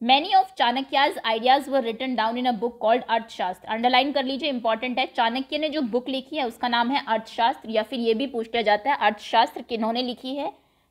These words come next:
चाणक्य ने, चाणक्य कौन थे? चंद्रगुप्त मौर्य के किंगडम में ये थे और बहुत ही वाइज मैन थे, जिन्होंने, जिनकी हेल्प से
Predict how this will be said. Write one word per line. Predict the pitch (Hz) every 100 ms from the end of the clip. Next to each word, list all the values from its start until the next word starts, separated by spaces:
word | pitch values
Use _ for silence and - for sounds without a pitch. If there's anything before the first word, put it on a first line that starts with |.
| _
चाणक्य | - 240 262 - 302
ने, | 320 -
चाणक्य | 254 240 247 277
कौन | 277 240 254 302
थे? | 311 440 _ _ _ _
चंद्रगुप्त | 277 285 277 359 370 277
मौर्य | 247 240 262 254
के | 294 392 - _ _ -
किंगडम | 269 277 339
में | 330
ये | 320 294 254
थे | 320
और | 320
बहुत | 220 233 233
ही | 285
वाइज | 214 220 294
मैन | 240 220 220
थे, | 226
जिन्होंने, | 220 226 233 240 269 226
जिनकी | 247 262 320
हेल्प | 359 233 226
से | - 302